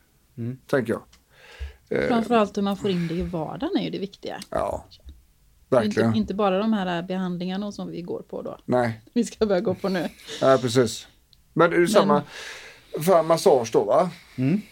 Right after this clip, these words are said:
Speaker 2: Ja, jag fick hem en sån massagepistol som jag köpte. Ja, jag tror ju att massörerna kommer vara arbetslösa om ett par år. För de är jävligt effektiva, de här grejerna, alltså.
Speaker 1: Ja.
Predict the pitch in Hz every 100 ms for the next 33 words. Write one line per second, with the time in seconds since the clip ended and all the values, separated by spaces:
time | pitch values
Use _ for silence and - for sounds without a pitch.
0 | - 160 127 - - _ - 143 165 170
1 | 175 139 147 123 117 143 123 - - 110
2 | - 90 104 113 117 113 - - _ _
3 | _ _ _ _ _ 123 113 113 127 180
4 | 175 156 147 151 120 120 131 120 117 110
5 | 101 123 107 101 147 170 175 139 - -
6 | _ _ _ _ _ _ _ _ _ -
7 | 131 123 143 156 123 131 98 113 127 135
8 | 127 131 127 147 156 127 110 123 131 95
9 | - _ - 107 120